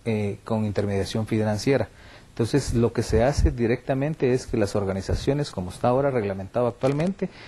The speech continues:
es que cualquier organización que trabaje para la micro, pequeña y mediana empresa puede accesar a estos recursos, ya sean, em, eh, asociaciones, eh, cooperativas, va enfocado a todos,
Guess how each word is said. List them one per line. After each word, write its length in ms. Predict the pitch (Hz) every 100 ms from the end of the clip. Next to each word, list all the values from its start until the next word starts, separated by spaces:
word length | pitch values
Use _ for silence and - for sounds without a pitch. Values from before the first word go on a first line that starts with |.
| - -
es 160 | 113
que 200 | - 131
cualquier 380 | - 107 101 139
organización 500 | 147 139 110 101 123
que 100 | 104
trabaje 320 | 101 101 123 127
para 220 | - 92
la 80 | 98
micro, 260 | 127 135
pequeña 240 | 107 117 123
y 20 |
mediana 180 | 107 117
empresa 340 | 117 139 -
puede 260 | - 120 123
accesar 540 | 120 104 - 135 135 -
a 140 | 101
estos 180 | 110 131
recursos, 560 | 131 - 185 - - - - - -
ya 80 | 101
sean, 380 | - 110 110 98
em, 160 | 101 - -
eh, 460 | 113 101 101 107 -
asociaciones, 920 | 98 101 104 - 123 127 120 - - - - -
eh, 240 | 104 101 101
cooperativas, 880 | 110 107 95 - 135 127 120 - - 120
va 100 | 110
enfocado 460 | 120 - - 131 -
a 80 | 104
todos, 340 | - 170 190